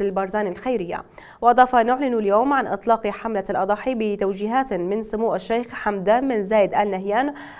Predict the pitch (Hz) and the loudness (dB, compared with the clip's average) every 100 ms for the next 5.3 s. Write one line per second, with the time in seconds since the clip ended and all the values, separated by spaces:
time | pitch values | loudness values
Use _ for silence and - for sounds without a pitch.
0 | - 240 302 302 247 226 233 220 - 247 | 0 2 2 2 2 4 4 2 0 0
1 | 214 190 202 185 185 202 180 185 - - | -2 -2 -2 -2 -4 -6 -8 -8 -18 -4
2 | - 233 214 196 220 214 202 196 196 185 | 2 6 8 8 6 2 -2 0 0 0
3 | 208 240 220 202 202 214 190 214 254 - | 2 2 2 2 2 2 -2 -4 -4 -4
4 | 220 214 202 190 196 190 202 175 - 262 | -6 -6 -4 -2 -2 -2 -4 -4 -4 -4
5 | 208 151 135 | -2 -4 -8